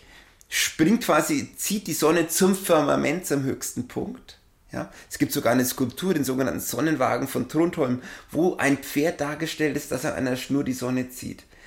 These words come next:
Und am Nachmittag landet das Pferd wieder mit der Sonne auf dem Schiff.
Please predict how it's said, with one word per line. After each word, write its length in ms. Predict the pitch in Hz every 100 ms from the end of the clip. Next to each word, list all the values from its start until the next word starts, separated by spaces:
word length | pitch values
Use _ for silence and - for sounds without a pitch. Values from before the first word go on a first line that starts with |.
| - -
Und 140 | - 127
am 100 | 117
Nachmittag 500 | 143 175 165 160 -
landet 400 | 104 120 175 175
das 140 | 139
Pferd 340 | - - 143 139
wieder 160 | 135
mit 180 | 139 151
der 80 | 170
Sonne 460 | - 123 147 180 190 - _ -
auf 180 | 127 -
dem 160 | 117
Schiff. 380 | - 160 - -